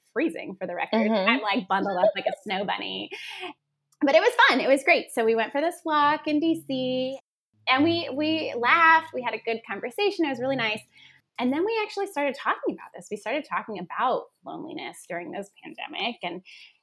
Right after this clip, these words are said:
Speaker 1: and he was sharing how much, you know,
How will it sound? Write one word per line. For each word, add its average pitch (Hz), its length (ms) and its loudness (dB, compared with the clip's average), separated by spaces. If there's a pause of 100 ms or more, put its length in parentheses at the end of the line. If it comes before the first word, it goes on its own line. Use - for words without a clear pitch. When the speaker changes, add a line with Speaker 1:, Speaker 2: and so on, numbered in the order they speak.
(120)
Speaker 1:
and 196 420 -6
he 294 280 0
was - 180 -2
sharing 190 380 -6
how 214 180 -12
much, - 520 -8
you 208 160 -8
know, 185 100 -4